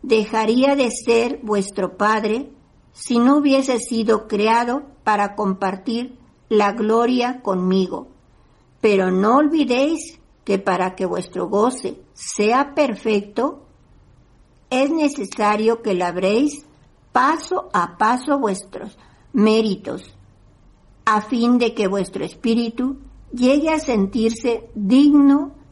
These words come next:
de aquel divino galardón. Ved que yo os ayudo,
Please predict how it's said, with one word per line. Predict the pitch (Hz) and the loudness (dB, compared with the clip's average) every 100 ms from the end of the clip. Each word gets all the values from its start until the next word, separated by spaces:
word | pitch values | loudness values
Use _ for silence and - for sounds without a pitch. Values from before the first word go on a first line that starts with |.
| - | -10
de | 196 196 | 0 0
aquel | 202 - 240 254 247 | 0 -2 0 0 0
divino | 208 196 202 208 202 | -2 0 0 2 2
galardón. | 190 170 160 165 180 165 220 - - - - - - - - | 0 0 -4 -4 -4 -4 -8 -12 -16 -16 -14 -14 -14 -16 -12
Ved | 208 214 269 330 - | -2 0 0 -2 -2
que | 220 190 | -2 0
yo | 208 208 208 | 2 2 2
os | 196 196 | 0 -2
ayudo, | 180 190 208 254 277 320 311 | -4 0 4 4 4 0 -4